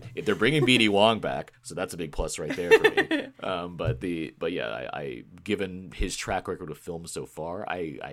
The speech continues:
Speaker 1: am curious what he does with dinosaurs. <laughs>
Speaker 2: Mm. But, um, to get back with this film, I think, well, you know what? I'll just stop there because I don't wanna, the emotional beats and everything, 'cause reading it,
Speaker 1: Mm-hmm.
Speaker 2: it was different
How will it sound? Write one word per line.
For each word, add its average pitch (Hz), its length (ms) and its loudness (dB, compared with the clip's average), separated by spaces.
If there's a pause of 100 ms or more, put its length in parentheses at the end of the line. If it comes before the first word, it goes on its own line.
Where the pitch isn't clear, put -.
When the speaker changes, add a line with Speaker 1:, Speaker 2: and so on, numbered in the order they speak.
(100)
Speaker 1:
am 82 120 -14
curious 85 360 -8
what 82 100 -2
he 95 60 -10
does 101 180 -10
with 117 100 -18
dinosaurs. - 680 8
<laughs> - 260 -12
Speaker 2:
Mm. 214 180 -8 (760)
But, 240 280 -2
um, 226 260 -6 (480)
to 262 80 -8
get 247 160 -2
back 208 200 -4
with 220 120 -10
this 294 160 -6
film, 285 280 -2
I 220 200 -4 (100)
think, 220 640 -8 (600)
well, 302 360 2
you 349 60 -4
know 339 100 0
what? 311 200 -2 (100)
I'll 302 160 -4
just - 180 -14
stop - 280 -14
there - 280 -14 (500)
because 262 320 -4 (120)
I 240 100 0
don't 226 180 -2
wanna, 202 440 -4 (320)
the 220 60 -6
emotional 208 400 -6
beats 214 220 -12
and 196 80 -10
everything, 190 300 -16
'cause 196 260 -14 (140)
reading 226 380 -6
it, 190 200 -8
Speaker 1:
Mm-hmm. 165 220 -12
Speaker 2:
it 208 120 -4
was 196 180 -6
different 208 440 -10